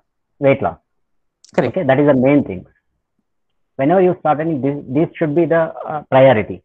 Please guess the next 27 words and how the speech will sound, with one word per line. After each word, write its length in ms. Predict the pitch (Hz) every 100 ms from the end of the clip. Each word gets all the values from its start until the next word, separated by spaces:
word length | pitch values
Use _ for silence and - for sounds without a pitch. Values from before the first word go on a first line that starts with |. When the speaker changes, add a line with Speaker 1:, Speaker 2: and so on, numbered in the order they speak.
| _ 135
Speaker 1:
not 200 | 131 135
about 220 | 127 113
the, 120 | 113 107 104 _ -
uh, 160 | 110 107
winning 440 | 131 127 131 127 - _ _ -
or 160 | 123 113 _ _ _ _ _
racing. 500 | 123 147 143 131 127 - _ _ -
Okay, 200 | 135 220
that 140 | 143 151
is, 100 | 156
or 120 | 185 190
finishing 420 | 196 233 233 202
the 100 | 139
race. 200 | 104 - _ _ _ _ _ _
Speaker 2:
Correct. 240 | 185 143 143
Speaker 1:
These 180 | 185 185 - _ -
three 160 | 170 170
priorities 440 | 143 143 139 143
should 140 | 123
be 80 | 104
there. 220 | 98 98 - _ _ _ _ _ _ _
If 100 | 127
you 60 | 165
build 420 | 110 147 208 - - _ -
proper 280 | 147 147 143
muscle 260 | 131 156 156
strengthening, 440 | 160 151 151